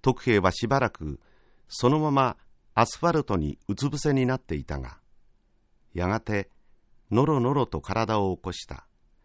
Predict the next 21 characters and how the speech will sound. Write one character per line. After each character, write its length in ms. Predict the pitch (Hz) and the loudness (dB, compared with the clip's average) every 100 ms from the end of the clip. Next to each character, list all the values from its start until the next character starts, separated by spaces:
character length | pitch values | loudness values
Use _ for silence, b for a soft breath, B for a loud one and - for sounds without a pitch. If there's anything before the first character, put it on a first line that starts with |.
| _ _ _ _ _ _ _ _ _ _ _ _ _ _ | _ _ _ _ _ _ _ _ _ _ _ _ _ _
顔 260 | 131 165 | 4 6
に 140 | 165 156 | 4 2
手 100 | 165 | 2
を 100 | 143 | 4
や 120 | 95 | 4
る 140 | 82 | 0
と 280 | - 85 - _ _ _ - | -4 -6 -6 _ _ _ -14
血 140 | - 113 | 0 2
が 120 | 127 | 2
つ 180 | - 131 | -2 -6
い 100 | 98 | -6
て 120 | 85 | -8
い 100 | 71 | -10
た。 320 | - 67 - _ _ _ _ _ _ _ _ _ _ _ _ _ | -12 -14 -18 _ _ _ _ _ _ _ _ _ _ _ _ _
相 300 | - - 131 | -12 -2 -2
当 300 | 127 127 123 | 0 0 2
あ 60 | 120 | 0
ち 100 | - | -4
こ 140 | 156 | -6
ち 180 | - 98 | -4 -4
を 180 | 71 | -4